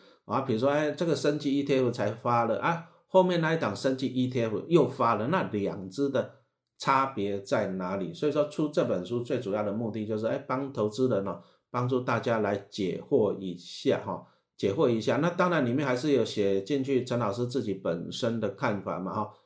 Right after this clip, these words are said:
我们就会用一些数据啊，其实用数据才是最好的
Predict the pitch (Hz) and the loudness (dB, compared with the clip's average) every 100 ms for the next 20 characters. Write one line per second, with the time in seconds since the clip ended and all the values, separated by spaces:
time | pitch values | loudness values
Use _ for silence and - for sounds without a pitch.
0 | _ _ - 117 131 147 151 147 143 143 | _ _ -2 0 2 2 2 0 0 0
1 | 139 - 139 120 135 107 107 104 139 160 | 0 0 0 0 -4 -2 -4 -2 -2 0
2 | 175 151 - 143 143 127 127 104 107 - | 0 -2 -2 -4 -2 -4 -2 -2 -2 0
3 | 120 104 - 139 - 104 71 82 - 101 | -2 -2 -2 0 0 -2 -8 -8 -6 -6